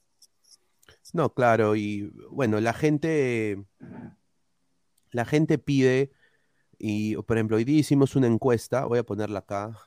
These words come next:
la, la encuesta de Instagram, a ver, déjame ver si puedo poner la historia aquí. Eh, ¿dónde está? Acá.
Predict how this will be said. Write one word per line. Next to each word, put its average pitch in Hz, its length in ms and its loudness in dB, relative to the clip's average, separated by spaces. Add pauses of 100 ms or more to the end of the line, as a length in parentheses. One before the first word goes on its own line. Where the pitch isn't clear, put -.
(300)
la, 92 140 -10
la 95 420 -10
encuesta 101 260 -8
de 98 140 -2
Instagram, 98 600 -4
a 92 60 -6
ver, 92 160 -4
déjame 95 420 -4
ver 92 160 -4
si 92 340 -6
puedo 95 220 -2
poner 92 280 -4
la 90 80 -4
historia 87 460 -2
aquí. 110 320 -6 (640)
Eh, 85 360 -4
¿dónde 87 240 -6
está? - 540 -16
Acá. - 800 -14